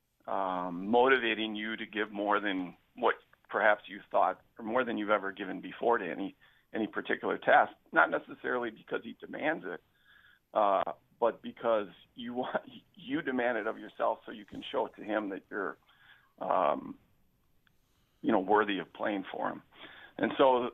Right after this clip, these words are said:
the, the, the big lessons, though, that I've, just jump ahead, the big lessons that I think I take with me, uh, every day from my playing with Bill is preparation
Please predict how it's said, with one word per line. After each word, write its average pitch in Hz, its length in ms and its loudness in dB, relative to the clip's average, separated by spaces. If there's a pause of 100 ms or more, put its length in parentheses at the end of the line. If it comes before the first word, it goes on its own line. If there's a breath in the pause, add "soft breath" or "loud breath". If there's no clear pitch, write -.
the, 135 120 4 (120)
the, 123 220 0 (100)
the 131 160 -4
big 175 180 0
lessons, 139 520 2
though, 104 160 -6
that 101 100 -8
I've, 117 280 4 (880)
just 123 120 -14 (320)
jump 127 220 0
ahead, 110 400 4
the 107 80 -6
big 139 240 -6
lessons 113 480 -2
that 101 100 -8
I 98 100 -2 (100)
think 113 220 -8 (560 soft breath)
I 117 160 2 (140)
take 113 240 -4
with 113 200 -2 (120)
me, 101 320 -2 (640 soft breath)
uh, 98 220 2 (160)
every 135 380 4
day 101 400 -2 (120)
from 98 360 -8
my 104 240 4
playing 107 460 -4
with 90 120 -8 (120)
Bill 98 300 2 (720)
is 104 300 2 (920)
preparation 117 840 0